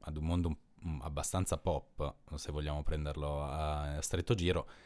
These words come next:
era quello di, eh, del movimento Anonymous che si, è stato ispirato dal film V per Vendetta con, ehm,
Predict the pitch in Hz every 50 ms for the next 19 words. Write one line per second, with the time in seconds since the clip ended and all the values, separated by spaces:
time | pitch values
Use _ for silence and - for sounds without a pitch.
0 | - - - - - - 90 92 90 90 - - 101 90 85 90 95 92 87 82
1 | 78 76 76 82 85 80 - - 82 80 76 76 73 71 71 73 73 82 78 76
2 | 76 76 80 82 85 85 85 92 95 92 - - 98 95 92 90 80 - 101 104
3 | 101 98 87 82 82 85 82 85 85 80 - - 85 85 82 - - - - -
4 | 90 85 80 - - 85 85 82 80 78 78 - - 85 82 - 80 - - -
5 | 92 78 73 73 - 80 82 82 - - - 82 73 76 76 73 71 78 73 -
6 | 76 73 71 76 76 73 71 78 73 - - - - 71 71 71 - 78 76 73
7 | 71 71 71 67 - 73 76 73 73 71 73 73 73 73 73 73 76 76